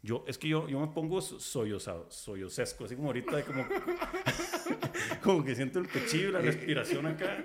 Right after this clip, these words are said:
Speaker 2: <laughs> Sí,
Speaker 1: Eso.
Speaker 2: bueno. Y vas una cheve nomás, güey. Imagínate,
Speaker 1: Sí,
Speaker 2: no hubieras
Speaker 1: no,
Speaker 2: pedo,
Speaker 1: hombre,
Speaker 2: ¿no?
Speaker 1: con tres mezcales, estoy tirado pataleando ahí, güey.
Speaker 2: <laughs> Oye.
Speaker 1: Ah, te digo,
Speaker 2: No,
Speaker 1: ¿perdón?
Speaker 2: sí, dale, dale, dale.
Speaker 1: Entonces, esa parte lo digo no, no por mí nada más, sino también a las otras personas. Muchas veces esa gente que es entusiasta o que de cualquier forma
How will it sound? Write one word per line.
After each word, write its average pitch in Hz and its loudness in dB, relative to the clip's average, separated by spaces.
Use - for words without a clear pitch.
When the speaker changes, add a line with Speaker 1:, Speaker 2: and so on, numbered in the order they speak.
Speaker 2:
<laughs> 185 2
Sí, 131 -6
Speaker 1:
Eso. 104 -2
Speaker 2:
bueno. - -12
Y 110 -4
vas 113 -2
una 175 -6
cheve 143 -2
nomás, 127 -4
güey. 98 -8
Imagínate, 90 -8
Speaker 1:
Sí, 139 -6
Speaker 2:
no 120 -4
hubieras 113 -2
Speaker 1:
no, 95 -6
Speaker 2:
pedo, 120 -4
Speaker 1:
hombre, 127 -2
Speaker 2:
¿no? 131 -8
Speaker 1:
con 113 -4
tres 92 -6
mezcales, 110 -4
estoy - -10
tirado 107 2
pataleando 110 0
ahí, 104 0
güey. 135 -4
Speaker 2:
<laughs> - -
Oye. 110 2
Speaker 1:
Ah, 135 4
te 131 2
digo, 135 2
Speaker 2:
No, 113 -2
Speaker 1:
¿perdón? 117 2
Speaker 2:
sí, 107 0
dale, 104 0
dale, 90 -4
dale. 82 -14
Speaker 1:
Entonces, 135 -2
esa 135 2
parte 156 0
lo 135 4
digo 147 6
no, 156 0
no 151 4
por 180 -2
mí 170 0
nada 175 2
más, 175 -2
sino 127 2
también 113 0
a - 2
las 151 0
otras 156 -6
personas. 135 -2
Muchas 127 -2
veces 151 -2
esa 123 -2
gente 151 2
que 147 -8
es - -4
entusiasta 135 -2
o 120 -6
que 98 -12
de 110 -10
cualquier 117 -4
forma 175 -2